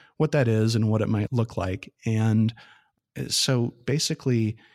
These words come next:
through those conversations, I, I saw that all of the, all of the parts of the co-op structure that relate to membership and mutual ownership and,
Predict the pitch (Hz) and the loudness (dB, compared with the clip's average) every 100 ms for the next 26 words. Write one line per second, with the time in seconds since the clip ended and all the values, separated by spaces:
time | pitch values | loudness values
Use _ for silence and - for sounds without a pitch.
0 | _ _ _ - - - 190 160 135 - | _ _ _ -16 -8 -2 2 2 0 0
1 | 131 110 - 139 131 92 90 - - - | 0 0 0 -2 0 -2 -2 -4 -12 -8
2 | 110 107 104 107 - - - 113 - - | -2 0 0 0 -4 -8 -4 -2 0 0
3 | 127 107 104 110 101 - _ _ _ _ | 0 0 -2 -4 -6 -8 _ _ _ _
4 | _ - 131 160 170 151 135 117 113 110 | _ -4 -2 0 0 -2 -2 0 0 0
5 | 104 - _ _ - 131 143 139 - 123 | -4 -8 _ _ -4 -2 -2 -4 -4 -2
6 | - - 107 - 107 98 - _ _ - | -2 -4 -6 -2 0 -2 -4 _ _ -6
7 | - 104 - - 101 _ - 104 - 113 | -2 -2 -4 -8 -10 _ -2 -2 0 0
8 | 110 - - 117 113 110 104 - 107 - | 0 -2 0 2 4 2 0 -2 -4 -4
9 | - - 107 104 120 117 120 107 101 101 | -12 -8 -2 0 2 0 0 0 0 0
10 | - 107 101 - 101 101 | -2 -2 -2 -2 -2 -2